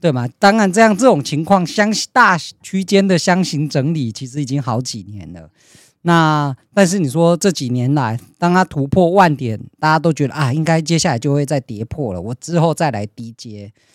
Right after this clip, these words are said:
结果就从一万点涨到两万点来了，在短短的两三年内。那这样所带来的影响是说，这个可能就代表一个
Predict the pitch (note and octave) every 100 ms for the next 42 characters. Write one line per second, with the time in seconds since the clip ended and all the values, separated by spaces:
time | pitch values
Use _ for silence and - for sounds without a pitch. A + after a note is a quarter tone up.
0 | _ - F#3 E3 F#3+ D#3 D3 D3 F#3 D#3
1 | C3 A2+ B2 - B2+ A#2 E3+ F3+ C#3 G#2+
2 | C#3 C#3 G#2+ G2+ F2+ D#2+ E2 D#2+ E2+ E3+
3 | E3 C#3+ D3+ C#3+ A2+ A2+ G2+ G#2+ C3 B2+
4 | A#2+ G2 A2+ G2+ - _ _ _ _ G3
5 | G3 - A#3 A3 E3 C3+ G#3 G3 C#3 C#3
6 | C3+ D#3 D#3+ C3 C3 D#3+ D#3 D3 D3+ -
7 | _ _ _ _ _ _ _ _ - D4+
8 | A3 F3 - B2+ C3 D3+ G3+ A3 E3+ A#2
9 | A#2+ G#2+ E3 D3+ - E3 C#3+ B2+